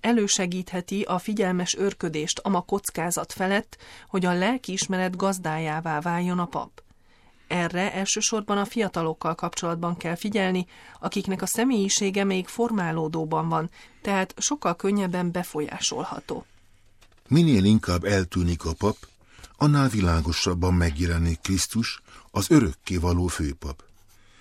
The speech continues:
Speaker 2: Ez segít a gyóntatónak a nélkülözhetetlen alázat elérésében, amely szükséges a gyóntató második jellemzőjéhez. Tudja meghallgatni a kérdéseket, mielőtt válaszokat kínálna fel.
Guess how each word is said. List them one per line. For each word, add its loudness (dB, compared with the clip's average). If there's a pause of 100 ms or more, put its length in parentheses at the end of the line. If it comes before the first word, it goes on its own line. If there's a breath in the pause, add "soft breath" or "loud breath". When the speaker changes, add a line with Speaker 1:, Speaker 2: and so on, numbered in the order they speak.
(380 soft breath)
Speaker 2:
Ez 4
segít 0
a 2
gyóntatónak 2
a 6
nélkülözhetetlen 2
alázat 0
elérésében, 2 (460 loud breath)
amely 8
szükséges 0
a 2
gyóntató 2
második 2
jellemzőjéhez. -2 (800 loud breath)
Tudja 6
meghallgatni 2
a 0
kérdéseket, -2
mielőtt 4
válaszokat -2
kínálna -2
fel. -8